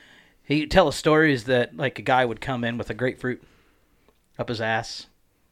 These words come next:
The guy's complaining. He hasn't crap, taken a shit in, you know, days, and doesn't feel all right, and something's wrong. And it's like, so if you, if you go into, into the hospital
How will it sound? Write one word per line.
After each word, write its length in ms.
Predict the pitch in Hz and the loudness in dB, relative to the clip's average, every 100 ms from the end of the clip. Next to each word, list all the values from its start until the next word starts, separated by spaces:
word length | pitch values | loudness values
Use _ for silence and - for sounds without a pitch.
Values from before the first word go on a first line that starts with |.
| - | -6
The 60 | |
guy's 200 | 135 131 | 0 0
complaining. 400 | - 107 123 123 | -2 -6 -6 -4
He 80 | 123 | -2
hasn't 280 | 156 147 117 | 0 -2 -8
crap, 420 | - 135 127 - | -6 -4 -4 -6
taken 240 | - 131 120 | -6 -6 -6
a 40 | |
shit 280 | - - - | -6 -4 -4
in, 40 | 117 | -4
you 40 | |
know, 120 | 117 113 | -10 -8
days, 480 | 107 110 110 117 | -8 -8 -8 -12
and 100 | 104 - - - - - | -14 -18 -20 -20 -20 4
doesn't 280 | 180 165 127 | 4 4 4
feel 240 | 196 170 | 8 12
all 160 | 151 143 | 12 12
right, 340 | 135 143 147 | 10 10 10
and 100 | 127 | 4
something's 440 | - 156 151 135 110 | -2 -2 -2 -8 -2
wrong. 500 | 127 135 131 131 - _ _ _ _ - | 2 2 2 -2 -14 _ _ _ _ 4
And 100 | 247 | 4
it's 120 | 240 | 6
like, 200 | 240 - - | 2 2 -8
so 320 | - 240 - _ - - _ _ _ _ _ - | 6 8 8 _ -20 -20 _ _ _ _ _ 2
if 160 | 185 214 | 4 12
you, 160 | 294 | 12
if 140 | 175 190 | 12 8
you 120 | 294 | 8
go 280 | 208 208 156 | 12 10 10
into, 580 | 160 180 - 175 127 - _ _ _ _ - | 6 2 0 0 0 -4 _ _ _ _ 8
into 260 | 247 - | 8 10
the 120 | - 165 | 8 10
hospital 680 | 170 131 - 117 85 110 | 8 6 2 -8 -8 -12